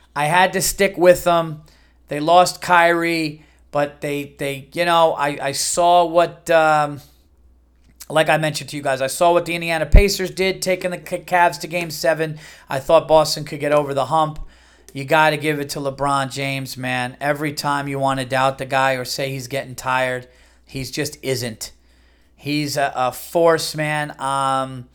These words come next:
but I'll give you my finals prediction 'cause the final starts tonight. Um, last year, I gave, I gave the, the Warriors in six because I just wanted to give respect to LeBron in six.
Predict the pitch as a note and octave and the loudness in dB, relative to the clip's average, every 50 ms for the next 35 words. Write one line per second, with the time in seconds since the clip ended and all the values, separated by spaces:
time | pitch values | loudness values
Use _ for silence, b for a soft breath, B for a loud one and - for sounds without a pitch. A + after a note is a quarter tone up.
0 | b b b b b b b b b _ _ - D#3 D#3 E3 - - C#3+ D3 C#3+ | b b b b b b b b b _ _ 2 4 4 4 4 2 0 0 0
1 | F3 E3 D#3+ E3 D#3+ D#3 D3+ - - F3 F3+ F#3+ F#3 E3+ - - F3 D3+ F3+ F#3+ | -2 -4 -2 -2 -2 -2 0 4 6 6 6 6 4 2 4 2 4 4 4 0
2 | F#3+ - - G3 F#3+ - F3 D#3 D#3+ D#3 D3+ - D#3+ D#3+ E3 E3 D#3 D#3 - - | -2 -4 -6 -6 -6 -6 -6 -6 -6 -8 -2 0 2 2 2 0 0 -2 0 2
3 | E3 E3 D#3+ D#3 - - - D#3+ E3 E3+ F3 E3+ F3 - b b b b b b | 2 2 2 0 -4 -8 -8 -2 2 2 2 2 0 -4 b b b b b b
4 | b b b b _ _ - D#3 E3 E3+ F3 F3 F3 F3 F3 E3+ E3 D3+ D3+ _ | b b b b _ _ -2 -2 0 2 2 2 2 2 0 -2 -8 -14 -20 _
5 | _ _ _ _ _ _ - - - - - D3+ E3+ F3+ F#3+ G3 F#3+ - - E3+ | _ _ _ _ _ _ -18 -18 -16 -12 -2 2 4 6 6 4 2 0 -6 -4
6 | F#3 F#3+ F#3+ F#3+ G3 F#3+ - - - _ _ _ _ _ _ - - - - - | -2 0 2 2 2 0 -4 -10 -20 _ _ _ _ _ _ -20 -20 -20 -20 -20
7 | - - - - _ - C#3 C#3 C3+ A#2+ G#2+ - E3+ E3+ F3 F#3+ G3 G#3 G3+ F#3 | -20 -20 -20 -16 _ 0 0 0 0 -2 -6 -4 -2 0 2 2 2 0 -2 -4
8 | - - - _ _ _ _ _ _ _ _ _ _ _ _ _ _ _ _ _ | -8 -14 -18 _ _ _ _ _ _ _ _ _ _ _ _ _ _ _ _ _
9 | - C#3+ D3+ D3 C3 - - F3 F3 F#3 G3 G#3 G#3+ G#3 F3+ E3 E3 F#3 F#3 - | -6 -6 -6 -6 -8 -10 -6 -2 0 0 0 0 -2 -4 -6 -8 -6 -6 -6 -6
10 | - - - - F3 F3 E3+ D#3+ E3 E3+ F3 E3+ E3+ E3+ E3 E3 E3 E3 D#3+ D#3 | -8 -14 -8 -2 0 0 0 2 6 6 6 6 6 2 0 0 0 0 -2 -4
11 | D#3 - - b b b b b b b b b b _ _ _ - D#3 D#3 D3 | -8 -10 -12 b b b b b b b b b b _ _ _ -10 -8 -6 -6
12 | D3 - - - E3+ D#3+ C#3+ C3+ - - - - - D#3 D3 - E3 D3+ C3+ C#3+ | -6 -4 -4 -4 -2 -4 -4 -4 -4 -8 -8 -8 -8 -10 -8 -4 -4 -2 -2 -2
13 | C#3+ C#3 D3 D3 - D#3+ D#3+ D#3 D3+ C#3+ C#3+ C#3 D#3 D3+ C#3 D3 D3 - - - | -4 -4 -6 -8 -4 -2 -2 -2 -2 -4 -4 -4 -4 -4 -4 -4 -6 -8 -6 -4
14 | D#3 C#3 C#3 - - - - D3 C#3+ C3+ B2+ C3+ C3 C3 C3 B2+ B2+ B2 B2 A#2+ | -4 -4 -4 -8 -12 -10 -8 -6 -6 -4 -2 0 0 0 0 0 -2 -4 -6 -10
15 | A#2+ - - - B2+ A#2+ A#2 - - - - b | -10 -10 -8 -6 -6 -8 -8 -8 -10 -12 -12 b